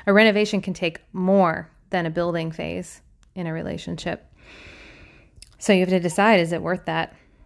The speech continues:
And that's a hard decision to make sometimes. The last phase of relationship, as I see it, um, is the phase known as transition.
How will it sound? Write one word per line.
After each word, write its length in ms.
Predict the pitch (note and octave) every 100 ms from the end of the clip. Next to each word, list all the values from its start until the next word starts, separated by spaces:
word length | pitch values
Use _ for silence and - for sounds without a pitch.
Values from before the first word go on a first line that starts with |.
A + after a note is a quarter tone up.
| _ _ _ -
And 100 | G3+
that's 160 | G#3
a 60 | A3
hard 160 | A3 G3+
decision 340 | G3 G3+ F#3+
to 100 | G3+
make 140 | G#3+ G#3
sometimes. 600 | E3 D#3+ E3+ E3 - _ _ _ - - - - - - - _ _ _ _ - - - - - _ _ - - -
The 80 | A3
last 640 | A3 A#3 C#4 - - - _ _ _ _
phase 600 | _ - G3 F3+ G#3 -
of 200 | - G3
relationship, 800 | F3+ F3 F3 - F3 - D3+ - - - - -
as 160 | F#3+ F#3+
I 120 | E3+
see 180 | E3 -
it, 320 | - - - - - -
um, 560 | F3+ E3 D#3+ E3 G#3+ F3+ - - - - - - - - - - - - -
is 160 | G#3+
the 80 | G#3
phase 340 | G#3 G#3 G3+ F#3+
known 280 | F3 E3
as 120 | E3 E3
transition. 760 | F3+ F3 G#3 G3 F3 F3 F3